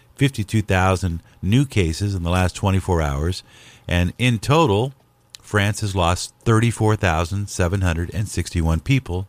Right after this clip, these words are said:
to covid-related illness. In the last twenty-four hours, France has had one hundred and sixteen deaths. Now, I'm gonna pull up the charts on France in just a moment because,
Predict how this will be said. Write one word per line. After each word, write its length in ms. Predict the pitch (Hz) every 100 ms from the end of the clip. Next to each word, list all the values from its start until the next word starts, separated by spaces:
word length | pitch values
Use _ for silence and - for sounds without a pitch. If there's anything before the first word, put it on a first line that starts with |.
| -
to 100 | 98
covid-related 840 | - 82 78 80 80 78 71 78
illness. 420 | 107 95 64 - - - - - - -
In 180 | - 143
the 100 | 123
last 300 | 107 95 95
twenty-four 460 | - 90 80 82 92
hours, 560 | 165 139 113 131 - - - _ -
France 540 | 104 95 101 110 - _ _ _ -
has 160 | 87
had 220 | - 82 80
one 220 | 90 117
hundred 320 | 113 107 95
and 220 | 92 92
sixteen 840 | - 101 - - 151 151 98 95 92 _ _ -
deaths. 480 | 95 101 53 - -
Now, 180 | 90 85
I'm 120 | 107
gonna 140 | 135 104
pull 240 | - 117
up 160 | 113 -
the 160 | 82
charts 420 | 73 - 117 113
on 140 | 95 78
France 400 | - 101 92 -
in 80 | 82
just 240 | 82 -
a 20 |
moment 360 | 85 104 85 76
because, 300 | - 85